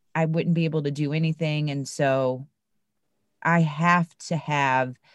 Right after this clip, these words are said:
the separation. You know, your, your podcast is about working from home, and we've taken it, I've taken it, <laughs> parenting and, ah, all that.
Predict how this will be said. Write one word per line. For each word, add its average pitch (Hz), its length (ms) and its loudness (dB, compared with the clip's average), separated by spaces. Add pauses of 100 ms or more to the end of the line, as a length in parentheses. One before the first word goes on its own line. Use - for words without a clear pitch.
(480)
the 151 80 -4
separation. 139 600 -4
You 196 120 0
know, 208 100 2
your, 208 260 0
your 202 220 0
podcast 208 560 0
is 175 100 -4
about 165 220 2
working 160 320 -2
from 147 160 -4
home, 139 240 -4
and 131 120 -6
we've 147 160 -8
taken 151 340 -4
it, 135 160 -6
I've 151 240 -4
taken 135 300 -6
it, - 260 -8 (100)
<laughs> 247 140 -8
parenting 220 1200 2
and, 165 600 4 (1200)
ah, 254 520 8
all 185 260 4
that. 156 640 2